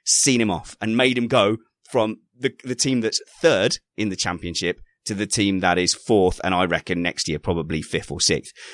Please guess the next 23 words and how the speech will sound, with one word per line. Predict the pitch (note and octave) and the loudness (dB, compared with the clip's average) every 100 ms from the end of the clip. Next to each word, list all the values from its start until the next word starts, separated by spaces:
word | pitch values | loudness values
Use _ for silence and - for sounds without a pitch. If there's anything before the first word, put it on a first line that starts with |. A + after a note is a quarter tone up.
| - - | -12 -2
Uh, | E2+ F2 D#2 _ | 2 2 -2 _
so, | - G#2+ G2+ G2+ G#2+ | 0 2 2 0 -2
yeah, | G2 - _ | -2 -4 _
that, | B2 - | -2 0
that | B2 A#2+ | 0 0
is | A2+ A2+ | -2 -4
my | A2+ | -2
most | A2+ G#2+ | -2 -4
improved, | G2+ G2 F#2 - | -6 -4 -4 -6
is | F#2+ F2+ | -10 -6
gone | F#2+ F#2 | -6 -6
to | F#2+ | -4
Max | F#2 - | -6 -6
Verstappen. | F2 - E2 - E2+ - _ | -6 -4 -4 -4 -8 -10 _
He | B2+ A#2+ | -2 -2
is | G#2+ | -2
really | A#2+ D3 C3+ B2 A2+ | 2 6 8 6 2
coming | - G#2+ G2+ | 0 0 2
out | F#2+ E2 | 2 0
of | |
his | F#2+ - | -2 0
shell | - F2 E2+ | 2 2 0
now. | D2+ E2+ | -4 -6